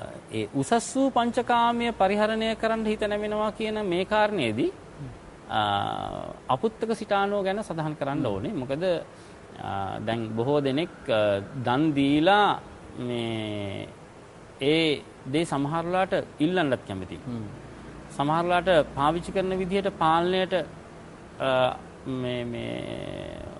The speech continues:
Speaker 1: මැදිහත් වෙන්න කැමතියි.
Speaker 2: හ්ම්.
Speaker 1: ඉතින්, අ, සම්පූර්ණයෙන්ම අතහැරලා යම් පුද්ගලයෙක්ට දෙනවා නම්, ඒ පුද්ගලයාට අයිතියක් තියෙනවා නම් හරියට, අපි අයිතිය බාර දෙනවා නම්,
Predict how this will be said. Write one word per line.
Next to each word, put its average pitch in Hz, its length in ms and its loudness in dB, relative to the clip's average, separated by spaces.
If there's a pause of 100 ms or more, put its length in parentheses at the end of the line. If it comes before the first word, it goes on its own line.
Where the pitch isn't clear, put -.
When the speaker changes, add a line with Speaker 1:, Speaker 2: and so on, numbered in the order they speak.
(180)
Speaker 1:
මැදිහත් 151 420 2
වෙන්න 143 180 2
කැමතියි. 101 380 -2
Speaker 2:
හ්ම්. - 800 -14
Speaker 1:
ඉතින්, 185 180 0 (220)
අ, 113 80 -4 (220)
සම්පූර්ණයෙන්ම 196 760 2
අතහැරලා 175 880 0
යම් 127 180 2
පුද්ගලයෙක්ට 139 580 -2
දෙනවා 120 280 4
නම්, 82 140 -6 (840)
ඒ 147 140 6
පුද්ගලයාට 180 440 2
අයිතියක් 151 420 2 (180)
තියෙනවා 156 340 2
නම් 170 220 0
හරියට, 139 320 2 (400)
අපි 131 180 2
අයිතිය 143 280 6
බාර 131 280 6
දෙනවා 117 260 2
නම්, 107 160 -4